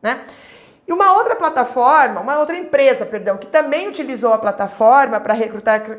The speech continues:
candidatos recentemente foi a Nestlé. Né, o processo seletivo era interno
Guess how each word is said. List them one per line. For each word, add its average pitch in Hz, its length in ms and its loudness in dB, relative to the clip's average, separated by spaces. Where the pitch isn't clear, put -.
candidatos 220 640 -2
recentemente 240 640 -8
foi 262 240 2
a 269 60 2
Nestlé. 277 960 0
Né, 202 140 0
o 233 60 2
processo 240 360 -4
seletivo 233 720 -4
era 247 300 2
interno 247 840 0